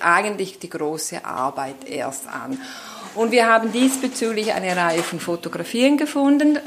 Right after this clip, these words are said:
aus der Hu-, Huber Lehner A G, wo man wunderbar in die Produktion oder in die Fertigstellung des Taschentuchs sieht. Nicht in die Pro-, es gibt die Produktion des Taschentuchs, also man stellt einen Stoff her,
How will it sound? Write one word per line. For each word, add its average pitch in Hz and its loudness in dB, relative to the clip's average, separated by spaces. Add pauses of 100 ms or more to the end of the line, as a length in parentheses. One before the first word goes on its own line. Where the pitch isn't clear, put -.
aus 185 -6
der 185 -2
Hu-, 185 0
Huber 190 0
Lehner 262 4
A 294 4
G, 269 2
wo 208 2
man 190 -6
wunderbar 220 0
in 190 -4
die 185 -6
Produktion 202 4 (300)
oder 208 4
in 196 4
die 180 0
Fertigstellung 196 4
des 165 -2
Taschentuchs 156 -6
sieht. 127 -8 (380)
Nicht 202 -4
in 190 -2
die 170 -4
Pro-, 165 -4
es 175 -2
gibt 190 -6
die 156 -8
Produktion 226 2
des 381 0
Taschentuchs, 320 2
also 220 -6
man 180 -6
stellt 185 -2
einen 156 -4
Stoff - 2
her, 311 6